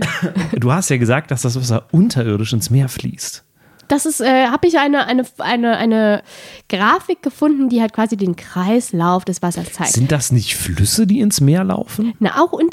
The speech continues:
Speaker 1: unterirdisch auch. Unterirdisch auch.
Speaker 2: Ach.
Speaker 1: Mhm. Weil wir haben doch, äh, verschiedene Höhen auf dem, auf dem Land, ne?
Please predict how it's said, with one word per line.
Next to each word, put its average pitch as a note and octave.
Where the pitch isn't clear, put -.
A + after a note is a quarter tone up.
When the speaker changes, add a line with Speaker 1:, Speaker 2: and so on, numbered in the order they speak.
Speaker 1:
unterirdisch D4
auch. G#3
Unterirdisch B3
auch. D#3+
Speaker 2:
Ach. -
Speaker 1:
Mhm. F#3+
Weil G3+
wir A#3
haben D4
doch, C4+
äh, G#3+
verschiedene A3+
Höhen A#3
auf G3
dem, F#3+
auf F#3
dem G3
Land, E3+
ne? A3